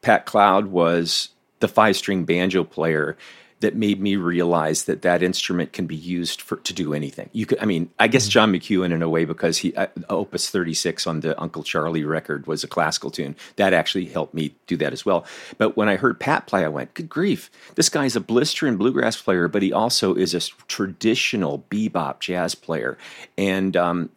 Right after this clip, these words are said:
Speaker 1: and that when he burst through that envelope, burst through that barrier, it really, it, it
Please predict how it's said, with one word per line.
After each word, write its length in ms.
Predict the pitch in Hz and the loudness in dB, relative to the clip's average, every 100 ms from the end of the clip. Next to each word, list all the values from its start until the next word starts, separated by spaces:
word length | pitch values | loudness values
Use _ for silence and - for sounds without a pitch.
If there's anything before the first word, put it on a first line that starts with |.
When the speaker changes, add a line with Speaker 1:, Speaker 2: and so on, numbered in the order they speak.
| _ | _
Speaker 1:
and 160 | - 98 | -6 0
that 240 | 117 - | 0 0
when 140 | 113 104 | -4 -2
he 140 | 139 | -4
burst 500 | 131 139 127 - - | 0 0 0 -4 -8
through 320 | - 120 120 | -2 2 2
that 420 | 98 92 90 90 - - | 2 4 4 2 -6 -4
envelope, 600 | 101 110 104 95 80 - | 0 0 2 0 0 -2
burst 220 | 120 - | -2 -2
through 160 | 120 107 | -2 2
that 240 | 92 - - 87 | 2 0 -8 -2
barrier, 580 | 92 107 95 78 73 - - - - | 2 4 4 2 -2 -6 -20 -8 -2
it 160 | - | 0
really, 320 | 117 107 98 - | 2 2 0 0
it, 160 | 110 107 110 | -2 0 0
it 160 | 101 | 0